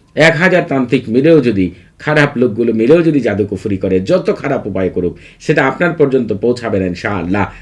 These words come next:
আমি কথা দিলাম, এর জন্য এই আমলটি আপনাদের প্রত্যেকটি ভাই বোনদের জেনে রাখা দরকার। মানুষ হচ্ছে যারা আল্লাহ তাআলার সৃষ্টির মধ্যে মানুষ রয়েছেন, তাদের উপরে জীবনে একবার না একবার জাদু কুফরি আসবেই। যেহেতু আল্লাহ রাসূলের উপরে জাদু কুফরি করার পরে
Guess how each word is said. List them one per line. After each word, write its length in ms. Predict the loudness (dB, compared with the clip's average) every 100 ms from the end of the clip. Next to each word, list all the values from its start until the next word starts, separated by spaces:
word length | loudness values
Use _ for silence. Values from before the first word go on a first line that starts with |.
| -4
আমি 160 | 0 2
কথা 260 | 2 2 2
দিলাম, 280 | 0 2 0
এর 100 | 0
জন্য 240 | 0 0
এই 120 | 0
আমলটি 380 | 0 -2 -2 -2
আপনাদের 340 | -6 -6 -6 -4
প্রত্যেকটি 560 | -2 -4 -6 -8 -6 -6
ভাই 240 | -6 -6
বোনদের 360 | -4 -4 2 2 2 -16 -10
জেনে 260 | 4 6 6
রাখা 240 | 2 0
দরকার। 480 | -2 -2 -2 -4 -4 -14 -20 _ -4
মানুষ 640 | 2 4 6 6 2 0 -4
হচ্ছে 440 | -4 0 2 2
যারা 340 | 2 2 2
আল্লাহ 380 | -2 -2 0 -2 -2
তাআলার 300 | -2 0 -2 -4 -12 -20 -6
সৃষ্টির 400 | -6 -2 0 0
মধ্যে 240 | 0 -2
মানুষ 400 | -2 -2 -4 -4
রয়েছেন, 260 | -2 0 -2 -6 -20 -2
তাদের 280 | 2 4 4
উপরে 420 | 0 2 4 4
জীবনে 460 | 2 2 4 4 2
একবার 440 | -2 -8 -4 -4 -2
না 80 | -4
একবার 220 | -4 -4
জাদু 220 | -2 -4
কুফরি 260 | -6 -4 -2
আসবেই। 380 | -2 0 -2
যেহেতু 440 | 0 -2 0 -2 -2 -14 -6
আল্লাহ 240 | -2 2 2
রাসূলের 400 | 0 0 2 2
উপরে 260 | 0 0
জাদু 220 | 0 0
কুফরি 280 | -2 -2 -8
করার 260 | -4 -2 -2
পরে 220 | 0 -2